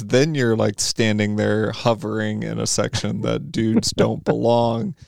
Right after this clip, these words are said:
Speaker 1: staring
Speaker 2: Right.
Speaker 1: blankly, and, like, you can't ask for help, not because you're
Speaker 2: No.
Speaker 1: a dude, but because who's going to explain to <laughs> you what?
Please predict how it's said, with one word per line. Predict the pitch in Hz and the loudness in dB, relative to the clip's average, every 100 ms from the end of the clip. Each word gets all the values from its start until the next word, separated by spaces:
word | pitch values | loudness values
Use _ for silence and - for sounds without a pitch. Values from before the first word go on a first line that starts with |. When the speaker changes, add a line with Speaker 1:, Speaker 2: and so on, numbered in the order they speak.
| _ _ _ - | _ _ _ -8
Speaker 1:
staring | - 139 127 113 | 0 2 4 0
Speaker 2:
Right. | - | 0
Speaker 1:
blankly, | 117 120 135 - 113 107 | 2 2 0 0 2 2
and, | 107 107 | 0 0
like, | 110 107 - | 0 0 -4
you | 107 | -6
can't | - - 113 135 - | -6 -2 0 0 -2
ask | - 110 107 - | 0 2 0 -2
for | - - 101 | -8 -6 2
help, | 113 127 120 143 - _ _ _ _ _ _ _ | 4 6 4 2 -12 _ _ _ _ _ _ _
not | 117 120 131 | 2 2 4
because | 127 120 110 | 2 2 6
you're | 175 180 | 6 6
Speaker 2:
No. | 160 | 4
Speaker 1:
a | |
dude, | 147 135 139 113 | 4 6 6 4
but | 110 110 - | 2 2 2
because | 110 117 110 110 110 - - _ _ _ _ _ _ _ _ _ _ _ 127 | -2 2 2 2 -2 -4 -8 _ _ _ _ _ _ _ _ _ _ _ -4
who's | 117 | -2
going | - 123 120 | 0 2 0
to | 110 110 | 0 -2
explain | 104 - - 120 131 147 | 0 -4 -2 0 0 0
to | - 117 | 2 2
<laughs> | - 202 160 | 4 2 4
you | 196 - 139 - 147 - - - | 2 2 -4 -14 -16 -16 -20 -6
what? | 131 120 | -2 -2